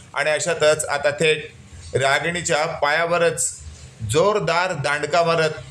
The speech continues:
थेट संघर्षणने तिला खाली पाडलेलं असतं. आणि अशातच आता भूमीला संघर्षण म्हणत असतो, "आत्ताच्या आत्ता हिला फरफटत बाहेर नेऊया, दगडाने हिला ठेचूया." आणि अशातच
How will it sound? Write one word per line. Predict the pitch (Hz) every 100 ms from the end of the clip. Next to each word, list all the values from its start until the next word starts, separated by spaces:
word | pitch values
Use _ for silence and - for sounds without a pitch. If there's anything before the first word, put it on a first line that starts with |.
| - - - -
थेट | 180 175 -
संघर्षणने | - 151 151 165 165 160
तिला | 160 156 156
खाली | 143 151
पाडलेलं | 156 139 139 139
असतं. | 135 131 123 113 117 - - - - - -
आणि | 123
अशातच | 131 - 139 131 131 -
आता | 131 - 135
भूमीला | 123 127 127 135 120 - - -
संघर्षण | - 139 135 151 143 151
म्हणत | 147 151
असतो, | 147 131 139 -
"आत्ताच्या | 143 143 170 165 165
आत्ता | 151 - 151
हिला | 156 139 156 156
फरफटत | 139 135 143 156 151
बाहेर | 139 147 151
नेऊया, | 151 151 139 - - - - - - - -
दगडाने | 123 151 175 185 185
हिला | 175
ठेचूया." | 180 165 160 185 175 151 - - -
आणि | 143
अशातच | 151 139 170 170 151